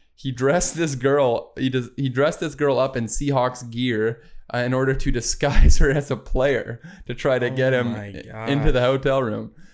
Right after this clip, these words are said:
Speaker 1: I would love, he was caught on video too, so I would just, I really wish the
Speaker 2: <laughs>
Speaker 1: video would be leaked, because that is
Speaker 2: Oh.
Speaker 1: hilarious. Uh, how, like, did he put her in shoulder pads? I don't understand.
Speaker 2: <laughs> Whoa.
Speaker 1: <laughs> Like,
Speaker 2: All the
Speaker 1: like,
Speaker 2: pads, a helmet on.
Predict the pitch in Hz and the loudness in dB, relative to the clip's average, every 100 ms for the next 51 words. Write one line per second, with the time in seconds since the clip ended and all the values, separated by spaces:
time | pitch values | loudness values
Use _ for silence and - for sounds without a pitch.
0 | - - 170 190 170 175 190 190 170 _ | -10 -2 0 2 0 0 0 0 -6 _
1 | _ _ - 180 190 - 220 208 151 151 | _ _ -8 -4 -2 0 0 0 0 -2
2 | 156 127 110 160 131 123 185 202 151 143 | 0 0 2 0 0 -2 -2 -2 -4 -8
3 | - - 147 139 135 170 175 151 123 131 | -10 -6 -4 -4 -6 -2 0 2 2 0
4 | 120 - 117 117 120 117 113 113 104 110 | 0 -4 -4 -4 -2 -2 0 -2 -4 -6
5 | 104 107 117 120 - - - - - 117 | -8 -6 -4 -6 -8 -10 -10 -12 -12 -6
6 | 113 120 165 170 147 123 127 120 139 139 | -4 0 0 0 -2 -4 -4 -4 -2 0
7 | 143 143 127 107 - - - - - - | 0 0 -2 -4 -8 -20 -20 -14 -10 -10
8 | - - - 180 208 214 - - - _ | -12 -14 -8 -2 0 0 -2 -14 -20 _
9 | - 151 - 202 175 214 208 160 127 - | -10 -6 -2 0 8 8 8 2 0 -2
10 | 127 120 156 175 196 196 208 196 160 175 | -2 -2 0 4 4 4 -2 -2 -2 -2
11 | 160 151 - 233 - 202 185 131 110 160 | -2 -2 -2 6 8 10 6 0 -2 -4
12 | 165 - - 196 185 196 185 - - 285 | -2 -4 0 0 2 2 0 -4 -12 -12
13 | 285 151 165 180 127 123 117 120 120 120 | -4 0 0 0 -2 -2 -6 -8 -6 -4
14 | 120 117 120 123 | -4 -6 -8 -12